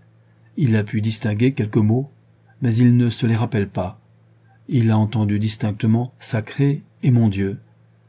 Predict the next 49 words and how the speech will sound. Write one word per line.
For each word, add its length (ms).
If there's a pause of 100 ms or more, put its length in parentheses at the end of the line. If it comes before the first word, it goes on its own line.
(120)
C'était 380
en 80
ce 140
moment 260
un 60
bruit 260
comme 220
de 80
plusieurs 260
personnes 440
qui 120
se 140
battent, 420 (600)
le 100
tapage 380
d'une 200
lutte 300
et 80
d'objets 400
qu'on 160
brise. 440 (720)
La 120
voix 200
aiguë 320
était 260
très 180
forte, 520 (240)
plus 120
forte 380
que 100
la 100
voix 160
rude. 380 (640)
Il 160
est 60
sûr 380
que 140
ce 140
n'était 200
pas 160
une 180
voix 140
d'anglais. 480 (680)
Elle 120
lui 120
sembla 380
une 140
voix 200
d'allemand, 500